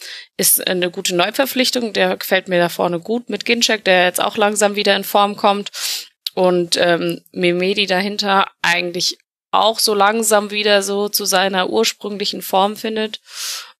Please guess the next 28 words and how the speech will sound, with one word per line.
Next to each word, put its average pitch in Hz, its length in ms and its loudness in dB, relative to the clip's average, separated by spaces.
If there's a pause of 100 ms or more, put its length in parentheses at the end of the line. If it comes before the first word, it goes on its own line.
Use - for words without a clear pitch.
(240)
Ja, 165 220 0
Maxi - 380 -2
Arnold 190 640 2
gut 214 240 -6
und - 240 -6 (160)
über 180 260 2
die 175 160 -2
Außen 214 340 2
kommen 180 180 2
sie 185 100 4
halt 170 120 0
mit 180 160 -4
Roussillon 180 580 4
und - 40 -2
mit 170 180 -4
William 190 360 2
mit 175 260 -2
ganz 170 320 0
viel 185 180 -2
Tempo 196 460 2
auch 165 320 2
und - 180 -10
das, - 320 0
äh, 180 220 2
finde 185 240 -4
ich, 180 140 -4
sieht - 240 -2
schon, 185 260 -4